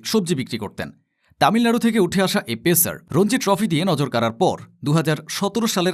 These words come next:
আইপিএলে নিলামে জায়গা করে নেন। সেখানে ঘটে যায় বাজিমাত। ভিত্তিমূল্য দশ লাখ রুপি থেকে দর কষাকষির পর নটরাজনকে তিন কোটি রুপিতে দলে নেয় পাঞ্জাব। পরবর্তীতে এই আইপিএল খেলেই ভারতীয় জাতীয় দলে সুযোগ হয়েছিল তার। খেলেছেন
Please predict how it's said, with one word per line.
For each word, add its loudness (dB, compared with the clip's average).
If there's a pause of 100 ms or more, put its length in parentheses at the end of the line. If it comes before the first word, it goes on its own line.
আইপিএলে 0 (160)
নিলামে 2
জায়গা 2
করে -6
নেন। -12 (440)
সেখানে 2
ঘটে 2
যায় 0
বাজিমাত। -6 (340)
ভিত্তিমূল্য 2
দশ 0
লাখ -2
রুপি -2
থেকে 0
দর -2
কষাকষির -2
পর 0 (280)
নটরাজনকে 0
তিন -2
কোটি 2
রুপিতে -2 (120)
দলে 2
নেয় 0
পাঞ্জাব। -2 (460)
পরবর্তীতে 2
এই 0
আইপিএল 0
খেলেই 0
ভারতীয় -2
জাতীয় 0
দলে 0
সুযোগ -2
হয়েছিল -2
তার। -4 (320)
খেলেছেন 0